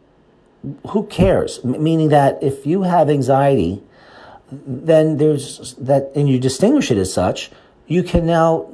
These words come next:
deal with it. And many people do not like to admit when it's appropriate, when it's, when it's the case, that anxiety actually caused their health problems.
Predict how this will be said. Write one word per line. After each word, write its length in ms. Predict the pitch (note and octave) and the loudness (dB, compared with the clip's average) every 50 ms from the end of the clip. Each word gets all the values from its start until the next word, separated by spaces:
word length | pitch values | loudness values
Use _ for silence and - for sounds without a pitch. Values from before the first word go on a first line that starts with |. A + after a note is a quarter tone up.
| A2 A2+ | -12 -6
deal 260 | A#2+ F#3 A#3+ B3+ F#3+ | -2 0 2 2 2
with 200 | B2 F#2+ - - | 2 0 0 -4
it. 220 | - - - - - _ _ _ _ _ _ _ _ - - - - - - - _ _ _ _ _ - | -6 -6 -8 -12 -20 _ _ _ _ _ _ _ _ -20 -20 -20 -20 -20 -20 -20 _ _ _ _ _ 0
And 260 | C3+ C#3 C3+ C3+ - | 0 2 2 0 -2
many 320 | - C3+ D#3+ A3 D4 D#4+ D#4 | -2 -2 0 2 2 2 0
people 440 | - - F3 C#3+ - B2+ A#2 A2+ | 0 -2 -2 -2 0 2 0 2
do 120 | A2+ B2+ B2 | 0 0 -2
not 300 | A#2 A#2+ C3+ C#3+ - B2+ | -2 0 0 0 2 2
like 180 | C3 B2+ B2 - | 2 0 0 -2
to 160 | - A#2 G#2 | -2 -2 -2
admit 720 | G2+ - G2 G#2+ B2 E3 G#3 D3+ F#2 - - - - - _ _ _ _ _ _ _ | 0 0 -2 -2 -2 0 0 0 0 0 -2 -6 -14 -20 _ _ _ _ _ _ _
when 220 | - A#2 A#2+ G#2 F2+ | -6 -4 -2 -2 -2
it's 280 | D#2+ - - - - _ _ _ _ _ _ _ _ _ _ - | -4 -6 -10 -16 -18 _ _ _ _ _ _ _ _ _ _ -12
appropriate, 720 | G#2 G2 - - - D#3 A#3+ B3+ - G#2+ F#2+ F2 F2 - - | -12 -10 -4 0 2 2 2 2 2 0 0 0 0 -2 -4
when 100 | G#2 G2+ | -4 -4
it's, 240 | F#2 E2 - - F2+ | -4 -6 -8 -8 -6
when 160 | A#2 A2+ G#2 | -4 -2 -2
it's 140 | G2 - - | -4 -6 -8
the 80 | G2+ | -12
case, 460 | - - - F#3+ D3+ A2 G#2+ G#2 - | -8 -2 0 2 2 2 0 -2 -2
that 240 | - A2 G#2+ G2+ - | -2 0 0 0 0
anxiety 800 | G#2 A2+ G#2+ F#2 G2+ C#3+ C#3 E3 G3 D#3 A2+ G#2 G2 - - - - - | -2 -4 -4 -2 0 0 2 2 2 2 0 0 -2 -4 -6 -8 -4 -2
actually 320 | C3+ D3+ D3 - - G2+ | -2 -2 -2 -4 -6 -8
caused 420 | - - - - D3+ C#3 C3 - G#2 | -8 -4 -2 0 2 2 2 0 -2
their 80 | F#2 | -2
health 260 | F#2+ D#3+ G#3 A#3+ - | -2 -2 -2 -2 -4
problems. 560 | - - G2 D2 - - C2 - - - - | -4 -4 -4 -4 -6 -10 -14 -16 -16 -18 -20